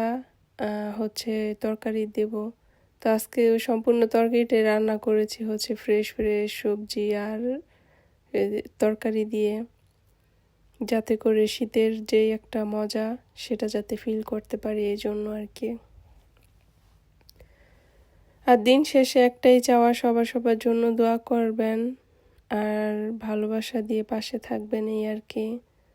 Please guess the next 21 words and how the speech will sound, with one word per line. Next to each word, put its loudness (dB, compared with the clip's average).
আর 8
এখানে 6
আমার 10
রুই 8
মাছটা 4
রান্না 2
হয়ে 0
গেছে, -4
আমি 2
এখন -2
উপর 0
থেকে -2
ধনে -2
পাতাগুলা -2
দিয়ে -2
দেব। -4
এই 6
ছিল 2
আমার 2
আজকের -2
ভিডিওটা -2